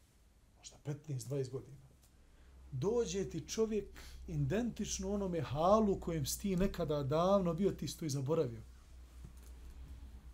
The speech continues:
Vi mislite, braćo moja, da nama ljudi koji su stvarno u potrebi, ja ne govorim sada ima prosjaka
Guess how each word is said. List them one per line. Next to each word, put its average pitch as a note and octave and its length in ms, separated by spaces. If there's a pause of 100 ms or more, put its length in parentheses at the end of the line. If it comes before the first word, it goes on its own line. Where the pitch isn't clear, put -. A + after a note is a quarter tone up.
(3000)
Vi D3+ 100
mislite, F3+ 440
braćo E3+ 340
moja, E3 280
da C3+ 140
nama E3 340 (220)
ljudi C#3+ 380
koji D3 160
su C#3 120
stvarno F#3 460
u C3 60
potrebi, A#2+ 380 (580)
ja C#3 100
ne C3+ 100
govorim F#3 360
sada F#3 300
ima E3+ 280
prosjaka C#3 800